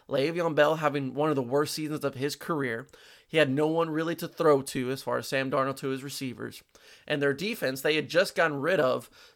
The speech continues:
their best defensive lineman in Leonard Williams. They sent him to the Giants, and yet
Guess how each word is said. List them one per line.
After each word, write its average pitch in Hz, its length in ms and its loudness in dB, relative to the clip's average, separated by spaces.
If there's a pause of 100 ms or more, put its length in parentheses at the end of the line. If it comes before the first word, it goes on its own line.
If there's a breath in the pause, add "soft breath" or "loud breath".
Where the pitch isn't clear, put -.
their 139 260 2 (220)
best - 480 4 (400)
defensive 160 520 -4
lineman 135 600 -2 (200)
in 147 160 0
Leonard 143 320 2
Williams. 143 680 0 (320 soft breath)
They 147 100 -2
sent 143 220 0
him 185 260 -2
to 220 100 -4
the 143 80 -2
Giants, 104 600 -6 (440 soft breath)
and 160 180 -2
yet 160 340 -2